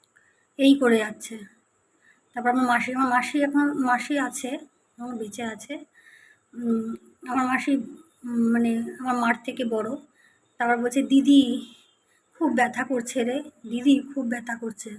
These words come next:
তারপর আমার বড় মামাকে ডাকছে,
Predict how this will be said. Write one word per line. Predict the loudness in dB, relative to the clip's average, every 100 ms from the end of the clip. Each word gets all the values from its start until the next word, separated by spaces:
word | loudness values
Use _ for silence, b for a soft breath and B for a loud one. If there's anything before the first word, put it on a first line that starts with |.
| -18 _ _ _ _ _ _ _ _ _ _ _ _ b b b b
তারপর | -8 0
আমার | 2 2
বড় | 2 4 6
মামাকে | 4 0 0
ডাকছে, | 2 2 0 -8